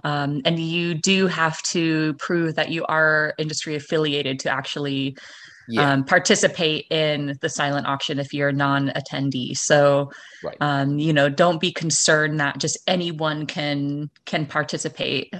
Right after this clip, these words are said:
Speaker 1: um, if anyone has those concerns. Like, we, we do require proof of, of working in a studio. Um, you've probably already registered for, uh,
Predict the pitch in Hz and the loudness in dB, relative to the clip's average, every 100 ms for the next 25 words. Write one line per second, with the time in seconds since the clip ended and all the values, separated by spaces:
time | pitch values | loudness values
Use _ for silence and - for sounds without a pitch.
0 | - 147 143 143 151 156 151 143 135 143 | -4 -2 0 0 0 2 2 2 2 -2
1 | 135 131 - - - 131 131 - 135 143 | -2 -4 -2 -4 0 0 0 0 -2 0
2 | 147 143 139 135 160 151 160 151 147 147 | 0 2 0 0 0 2 2 0 0 0
3 | 139 135 143 135 139 131 131 - - - | 0 -2 -6 -4 -2 -2 -4 -10 -16 -20
4 | _ _ _ _ _ - 240 233 214 208 | _ _ _ _ _ 0 4 6 4 4
5 | 175 156 - 151 143 143 147 156 - - | 2 2 2 2 0 -2 -4 -6 -10 -20
6 | - - - - - 170 165 165 160 160 | -18 -16 -16 -2 4 8 8 8 6 2
7 | 160 160 _ _ _ _ _ _ - _ | 0 -4 _ _ _ _ _ _ -20 _
8 | 196 208 220 226 226 226 208 208 202 196 | 2 4 4 6 6 6 8 6 4 2
9 | 202 208 208 202 196 - 190 185 185 185 | 2 0 2 0 0 -4 0 2 2 2
10 | 185 185 - 180 175 170 165 165 165 | 2 0 -2 -2 -2 -2 -2 -4 -6